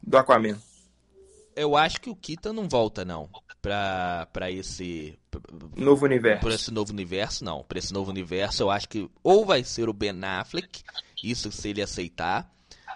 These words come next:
Speaker 2: mas eu acho muito difícil, exatamente por isso que eu te falei anteriormente.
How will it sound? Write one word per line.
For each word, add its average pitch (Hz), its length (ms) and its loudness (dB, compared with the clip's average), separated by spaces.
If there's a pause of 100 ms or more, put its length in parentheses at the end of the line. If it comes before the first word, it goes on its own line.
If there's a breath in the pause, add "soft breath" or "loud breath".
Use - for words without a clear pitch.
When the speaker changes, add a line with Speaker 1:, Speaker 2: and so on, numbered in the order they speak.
(160 loud breath)
Speaker 2:
mas 95 180 -4
eu 110 80 4
acho 110 220 2
muito 143 180 -8
difícil, 107 680 -8
exatamente 104 640 -6
por 104 200 -4
isso 113 240 -2
que - 80 -6
eu 95 80 -4 (140)
te 90 440 -6
falei 95 600 -2 (160)
anteriormente. 92 1000 -6